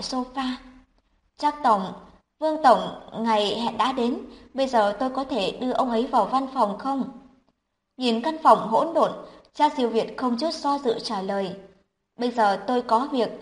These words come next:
để người ở phòng nghiệp vụ đi tiếp đãi." "Nhưng mà Thái Tổng đang đi công tác." Hắn vừa định mở miệng, Mộc Mộc vội vàng lấy tay che lấy môi hắn, dùng khẩu ngữ nói,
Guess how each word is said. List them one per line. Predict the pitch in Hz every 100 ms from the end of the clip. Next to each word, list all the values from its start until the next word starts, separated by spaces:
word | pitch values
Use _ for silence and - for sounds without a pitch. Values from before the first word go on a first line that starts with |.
| - - -
để | 226 196
người | 208 214 202
ở | 202 202 226
phòng | 220 214
nghiệp | 208 208
vụ | 202 -
đi | 262 262
tiếp | 311 339
đãi." | 247 240 330 - - - _ _ _ _ -
"Nhưng | 302 302
mà | 240 202 165 - - -
Thái | 240 262
Tổng | - 226 180 - -
đang | 262 262
đi | 269 277
công | 269 269
tác." | 311 381 - - - _ _ _
Hắn | - 240 285
vừa | 320 254
định | 254 226
mở | 233 190
miệng, | 214 202 - - - -
Mộc | 262
Mộc | 233 226 233
vội | 233
vàng | 220 226 202 180 - -
lấy | 233 220 247 -
tay | 262 262 -
che | - 294
lấy | 277 226
môi | 254 285 294
hắn, | 269 254 403 - - _
dùng | 220 247 226 202
khẩu | - 208 175
ngữ | 214 302
nói, | 262 214